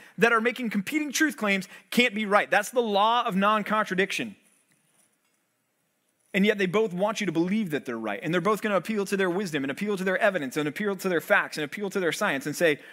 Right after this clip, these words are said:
"We're the right side." It's a logical impossibility. If you listen to half of our country right now, that they're, they're gonna tell you this is the dawn of a new age.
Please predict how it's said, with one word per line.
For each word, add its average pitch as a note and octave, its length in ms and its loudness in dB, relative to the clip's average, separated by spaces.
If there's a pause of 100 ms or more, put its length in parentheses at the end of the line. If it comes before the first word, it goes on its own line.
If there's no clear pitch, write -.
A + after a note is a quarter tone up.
"We're D#3 380 0
the F3 120 -2
right D#3 240 2
side." A#2+ 420 -6 (1120)
It's - 80 -12
a D3 60 0
logical D#3+ 500 0
impossibility. C3 720 -8 (2500)
If D#3+ 140 0
you F#3 80 0
listen F3+ 220 2
to D3 40 4
half E3+ 220 2
of D#3+ 100 -8
our D3+ 100 -2
country F3+ 280 -4
right E3 160 4
now, F3+ 160 2
that D#3 160 -4
they're, F3 140 0
they're F3+ 240 -2
gonna F#3 140 -2
tell E3 140 2
you F#3 120 -2
this G3+ 180 -4
is F3 80 -6
the E3 80 -2
dawn F3+ 240 4
of F#3 60 -2
a F3+ 40 0
new G3 200 0
age. D3+ 400 -4